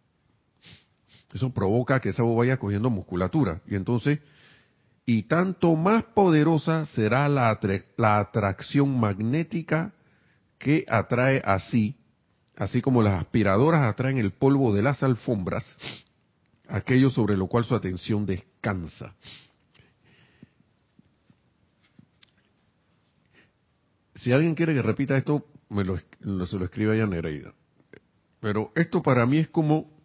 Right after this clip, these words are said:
un análisis de esto es, nos explica a veces por qué,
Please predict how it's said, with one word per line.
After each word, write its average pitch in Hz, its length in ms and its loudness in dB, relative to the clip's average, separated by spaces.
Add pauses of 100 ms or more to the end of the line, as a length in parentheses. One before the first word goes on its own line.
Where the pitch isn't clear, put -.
un 127 180 -4
análisis 143 460 2
de 110 120 0
esto 139 260 0
es, 139 200 -4 (800)
nos 104 200 0
explica 135 400 0
a 127 40 4
veces 123 360 2 (240)
por 95 320 -6 (100)
qué, 151 420 0